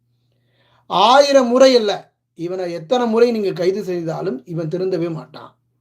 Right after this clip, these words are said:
இவன் பொய்யை மட்டும்தான் பேசுவான். இவன் எந்த ஒரு காரணத்தை கொண்டும் வெளியில விட்டாலும்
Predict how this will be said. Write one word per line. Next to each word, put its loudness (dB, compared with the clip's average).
இவன் -4
பொய்யை 2
மட்டும்தான் 0
பேசுவான். -16
இவன் 2
எந்த 4
ஒரு 6
காரணத்தை 0
கொண்டும் -10
வெளியில -2
விட்டாலும் -8